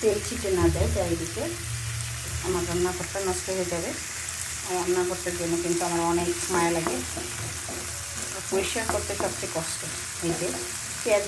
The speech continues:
ভাজাটা হয়ে গিয়েছে আমার, বেশি ভাজবো না। এখন দিয়ে দিচ্ছি রসুন কুচি। সবাই সাথেই থাকুন। এই যে রসুন কুচিটা আমি একটু সুন্দর করে ভেজে নিচ্ছি। বন্ধুরা, এই যে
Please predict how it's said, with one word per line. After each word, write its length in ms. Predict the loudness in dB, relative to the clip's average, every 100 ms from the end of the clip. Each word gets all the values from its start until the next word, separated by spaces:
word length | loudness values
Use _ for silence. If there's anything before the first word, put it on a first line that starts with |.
| -2
ভাজাটা 340 | -2 -2 -4 -2
হয়ে 180 | 0 2 2
গিয়েছে 320 | 0 -2 0 2
আমার, 180 | 4 2 -4 -4 -4 -4 -6 -6 -4
বেশি 200 | -2 -2 0
ভাজবো 280 | 0 2 2 2
না। 60 | 0 -4 -4
এখন 160 | 0 2
দিয়ে 120 | 2
দিচ্ছি 200 | 0 -2 0
রসুন 320 | 0 0 0 0
কুচি। 260 | 0 -2 -2 -4 -4 -4 -4 -4 -4 2 2 2 -4 -8 -6 -4 -4 -6 -6 -4
সবাই 200 | -4 -4
সাথেই 280 | -4 -4 -4
থাকুন। 320 | -4 -4 0 0 0 -4 -6 -4 -4 -4 -4 -4 -4 -4 -6 -6 -4 -2 -2 -2 -4 -4 -2 4
এই 60 | 6
যে 60 | 8
রসুন 240 | 6 6 4
কুচিটা 240 | 4 0 2
আমি 100 | 4
একটু 120 | 4 2
সুন্দর 200 | 4 6 6
করে 140 | 2 2
ভেজে 160 | 2 2
নিচ্ছি। 300 | 0 0 0 -2 -4 -4 -6 -6 -6 -4 0
বন্ধুরা, 400 | 6 6 8 6 8 8 4 -2 -6 -6 -6 -4 -4 -4 0 2
এই 60 |
যে 60 | 4